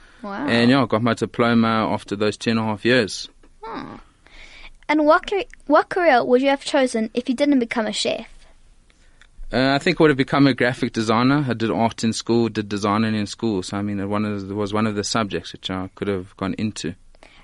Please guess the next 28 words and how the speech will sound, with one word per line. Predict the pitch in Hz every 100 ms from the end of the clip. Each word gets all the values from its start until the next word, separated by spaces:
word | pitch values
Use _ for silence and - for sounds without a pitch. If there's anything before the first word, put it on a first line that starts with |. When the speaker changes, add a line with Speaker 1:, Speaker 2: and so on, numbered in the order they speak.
| -
Speaker 1:
And | 254 240
does | - 240
that | 233 247
help | 247 240 233 -
when, | 220 226 -
like, | 220 -
you | 220
create | - 220 226
styles | - 233 233 226 226 226 - -
when | 214
you | 214
bake | 208 220 214 220 -
or |
something | 214 220 220
like | 220
that? | - 107 226 - -
Speaker 2:
Yeah, | 160 170
it | 131
helps | 131 135 120
with, | 117 110 -
uh, | 104 104 104 104
decorating | 98 110 - 107 104 101
the | 90
cakes | - 113 101 - -
and, | 87 87 90 92
uh, | 92 90
garnishing | - 98 104 - 101
your | 95